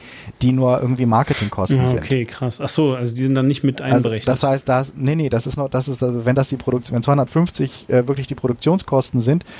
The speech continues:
Speaker 1: dann hast du eigentlich dreihundertfünfundsiebzig, ähm, die, die richtigen Kosten sind, die die jetzt
Speaker 2: Ach,
Speaker 1: erstmal
Speaker 2: krass.
Speaker 1: rausgehauen, ra-, rausgehauen haben. Deswegen s-, ist es auch diese Rechnung, die Leute machen, die gucken dann immer, was war denn das Budget?
Speaker 2: Mhm.
Speaker 1: Ach, guck mal, der müsste doch jetzt eigentlich schon auf Null sein.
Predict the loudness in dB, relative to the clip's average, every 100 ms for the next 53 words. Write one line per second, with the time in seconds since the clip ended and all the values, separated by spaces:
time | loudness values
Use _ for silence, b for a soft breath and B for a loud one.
0 | B B 0 0 0 -2 -4 -4 0 2
1 | 0 -6 -2 2 4 4 2 0 0 2
2 | 0 -2 -4 -4 -6 0 4 6 4 4
3 | 0 -2 -4 -2 2 2 0 -4 -6 -4
4 | -2 -4 -6 -10 -8 0 0 2 -2 2
5 | 0 0 -2 -2 -2 -2 -2 0 0 0
6 | 2 2 2 2 0 2 0 -2 B B
7 | B B -4 -4 0 0 0 0 0 0
8 | 2 0 0 0 0 0 -2 -6 B B
9 | -8 -6 -6 -12 -14 -2 0 0 -2 -2
10 | 0 0 -2 -2 -2 0 0 0 0 0
11 | 0 -2 -2 0 0 0 0 0 0 0
12 | 0 -4 -4 -6 0 2 2 0 B 0
13 | 2 2 2 2 0 -2 0 -2 -2 -4
14 | -4 -4 -4 0 2 2 2 0